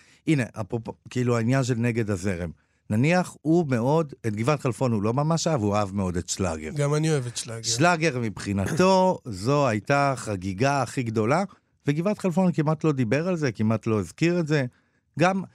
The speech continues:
Speaker 1: אבל יש לו את העניין הזה, גם בטרילוגיה, הוא לא יגיד "החיים על פי אגפה הכי טוב", אלא "שמיכה חשמלית" הוא הסרט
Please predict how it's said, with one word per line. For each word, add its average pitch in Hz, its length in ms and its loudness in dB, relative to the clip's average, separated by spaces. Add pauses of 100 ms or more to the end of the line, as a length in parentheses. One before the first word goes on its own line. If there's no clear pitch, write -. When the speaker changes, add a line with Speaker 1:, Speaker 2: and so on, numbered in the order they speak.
(220)
Speaker 1:
אבל 117 260 0
יש 151 180 0
לו 165 60 -2
את 147 80 -4
העניין 127 300 0
הזה, 101 200 0
גם 131 260 0
בטרילוגיה, 113 760 -2
הוא 104 140 -2
לא 123 100 2
יגיד 120 220 -2
"החיים 104 280 -4
על 95 60 -2
פי 92 240 -4
אגפה 92 240 -6
הכי 85 200 -10
טוב", 80 140 -8 (200)
אלא 120 180 0
"שמיכה 117 400 -2
חשמלית" 156 500 0
הוא 127 80 2
הסרט 147 320 0